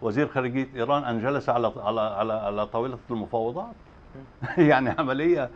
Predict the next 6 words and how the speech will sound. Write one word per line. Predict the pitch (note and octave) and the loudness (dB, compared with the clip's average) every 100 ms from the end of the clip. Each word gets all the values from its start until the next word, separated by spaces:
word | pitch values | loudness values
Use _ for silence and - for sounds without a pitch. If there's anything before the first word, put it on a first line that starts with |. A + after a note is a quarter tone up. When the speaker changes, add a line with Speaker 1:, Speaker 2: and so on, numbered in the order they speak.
| - - | -14 -10
Speaker 1:
مش، | C3+ A2+ - C3 A#2+ A2+ A2 | -8 -8 -4 0 0 0 -4
مش | A2+ G#2 | -8 -8
سهلة. | - G3 G3 A2 E2+ - - - - - - - - | -2 0 0 -2 -6 -14 -20 -20 -20 -20 -20 -20 -12
فعلًا | - A3+ A#3 G#3 C#3+ | -4 -2 0 -2 -2
إيران | B2+ C#3+ F#3 E3 - - - - | -4 -4 -6 -8 -16 -20 -20 -14
بذكاء | G#2 G#2+ G#2+ - D#3 E3+ | -6 -2 -2 -2 -4 -4